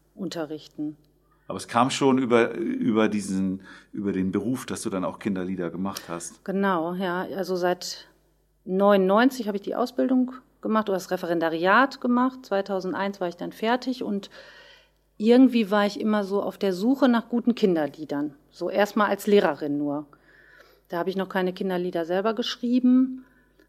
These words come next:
Speaker 1: Und eben in diesen Liederbüchern von der Schule oder die in der Schule so angeboten werden, sind doch immer wieder die gleichen Lieder. Also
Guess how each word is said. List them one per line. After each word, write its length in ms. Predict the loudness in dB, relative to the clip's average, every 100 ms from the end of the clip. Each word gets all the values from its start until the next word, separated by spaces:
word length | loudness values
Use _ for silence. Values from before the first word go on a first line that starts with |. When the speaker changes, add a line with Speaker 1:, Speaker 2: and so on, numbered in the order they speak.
| _
Speaker 1:
Und 360 | -4 -2 -2 -6 -12
eben 280 | -8 -4 -4
in 220 | -2 -4
diesen 540 | -4 -4 -2 -2 -4 -8 _ _ _
Liederbüchern 840 | -8 -2 4 4 4 -2 -4 -6
von 180 | -4 -4
der 140 | -4 -6
Schule 720 | -10 -2 2 2 2 0 -2 -6 _ _ _ _ _ _ _ _
oder 200 | -10 -8
die 140 | -6 -6
in 100 | -6
der 100 | -6
Schule 340 | -6 -4 -4
so 280 | -4 -8 -8 -14
angeboten 880 | -6 -2 0 0 0 0 -2 -2 -6 -14
werden, 640 | -6 -2 0 0 -2 -4 -8 _ _ _ _ _ _ _ _ _ _ _
sind 400 | -16 -14 -8 -6
doch 160 | -6
immer 380 | -4 2 2 2
wieder 220 | 2 0
die 120 | 0
gleichen 420 | 2 4 4 0 -8
Lieder. 460 | -8 -10 -8 -8 -10 _ _ _ _ _ _
Also 400 | -14 -8 -6 -8